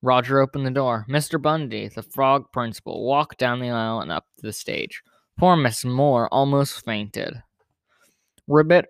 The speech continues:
er, good afternoon," croaked the frog. "I've heard that Mister Bundy is a very good principal. I will do my best to fill his shoes while he's gone." "Of course, they might be a little large for me, ha ha."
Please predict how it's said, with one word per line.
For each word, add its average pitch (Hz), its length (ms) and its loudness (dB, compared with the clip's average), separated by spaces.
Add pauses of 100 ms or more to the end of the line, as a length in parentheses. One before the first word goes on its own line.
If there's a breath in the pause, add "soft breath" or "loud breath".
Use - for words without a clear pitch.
er, 117 460 2
good 135 160 2
afternoon," 147 600 2
croaked 117 300 -8
the 101 80 -12
frog. 113 400 -2 (540 soft breath)
"I've 120 200 -2
heard 143 280 2
that 87 100 -4
Mister 123 320 -2
Bundy 147 420 0
is 85 160 -6
a 117 60 -14
very 151 260 4
good 98 240 -6
principal. 117 680 -8 (120)
I 135 140 2
will 131 140 2
do 147 180 0
my 131 160 2
best 151 260 2
to 139 60 -10
fill 143 220 4
his 143 160 2
shoes 123 340 -2
while 110 160 -2
he's 110 160 -6
gone." - 340 -8 (600 soft breath)
"Of 127 160 -6
course, 170 340 4
they 127 160 2
might 127 400 0
be 117 140 0
a 113 80 2
little 127 240 2
large 127 280 0
for - 120 -10
me, 104 320 -8
ha - 140 -8
ha." 110 380 -4